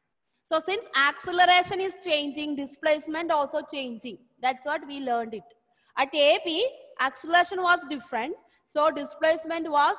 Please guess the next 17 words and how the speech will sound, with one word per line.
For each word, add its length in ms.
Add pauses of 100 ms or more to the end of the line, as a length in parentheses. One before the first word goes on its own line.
(160)
eighty 380
meter. 480 (1120)
In 220
B 300
C, 400
no 280 (100)
acceleration, 920
but 220
there 220
was 260
displacement 680 (200)
because 340 (340)
body 360
was 300
moving 420
with 180
the 120